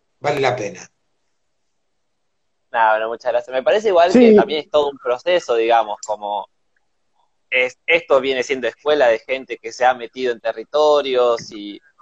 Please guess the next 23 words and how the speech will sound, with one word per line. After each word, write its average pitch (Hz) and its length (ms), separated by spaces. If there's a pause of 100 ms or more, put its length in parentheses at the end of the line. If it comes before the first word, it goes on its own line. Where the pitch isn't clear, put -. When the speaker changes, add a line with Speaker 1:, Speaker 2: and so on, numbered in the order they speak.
(120)
Speaker 2:
y 131 80
los 113 200
van 123 300
sorteando. 139 1200 (400)
Existe 135 420
otra 127 200
Speaker 1:
Exacto. - 0
Speaker 2:
accesibilidad 120 1000
a 117 120
cierta 131 360
información 123 840
que, 107 240 (380)
que - 80
está - 180
bueno 165 440
ayudarla, 139 580
digamos, 135 320
y 131 40
no 143 140
quedarnos 131 460
como 113 240
la 107 180
de, 107 340